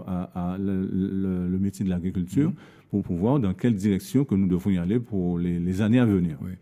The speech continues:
Speaker 2: Donc, vous souhaitez une nouvelle politique agricole. Donc, c'est
Speaker 1: Ah ben, tout à fait.
Speaker 2: donc, c'est, c'est d'a-, c'est une po-, pour vous, c'est une décision, c'est une volonté politique.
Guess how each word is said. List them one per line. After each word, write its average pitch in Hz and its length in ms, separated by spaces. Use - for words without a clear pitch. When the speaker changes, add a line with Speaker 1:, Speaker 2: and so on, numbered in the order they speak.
Speaker 2:
Donc, 139 120
vous 120 120
souhaitez 135 340
une 147 180
nouvelle 131 340
politique 147 600
agricole. 101 600
Donc, - 160
c'est 113 200
Speaker 1:
Ah - 80
ben, 90 220
tout - 180
à - 60
fait. 107 300
Speaker 2:
donc, 120 200
c'est, 147 200
c'est - 200
d'a-, 120 220
c'est - 280
une 127 100
po-, - 180
pour 143 120
vous, 135 200
c'est - 200
une 147 80
décision, 123 400
c'est 110 140
une 139 100
volonté 143 520
politique. 117 480